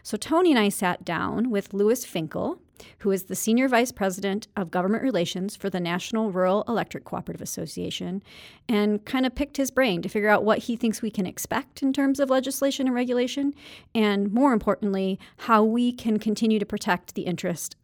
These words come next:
of the consumer members we serve. So listen in as we, uh, we get Louis's take on this election and what it's gonna mean for us.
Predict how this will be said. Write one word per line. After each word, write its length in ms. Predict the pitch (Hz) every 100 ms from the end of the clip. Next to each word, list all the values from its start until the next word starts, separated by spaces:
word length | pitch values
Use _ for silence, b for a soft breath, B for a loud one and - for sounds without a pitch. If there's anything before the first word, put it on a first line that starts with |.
| -
of 240 | 190 170
the 80 | 180
consumer 380 | - 180 180 175
members 320 | 165 156 151
we 80 | 175
serve. 380 | - - - - B B B B
So 240 | - 185 180
listen 300 | 196 233 294
in 260 | 190 160 170
as 240 | 170 -
we, 340 | - - - -
uh, 220 | 185 - -
we 120 | 202
get 180 | 190 -
Louis's 360 | 220 202 180 -
take 280 | 180 - -
on 140 | 180
this 160 | 180 180
election 340 | 175 170 175
and 100 | 165
what 100 | 165
it's 120 | 165
gonna 180 | - 175
mean 220 | - -
for 120 | - -
us. 300 | - -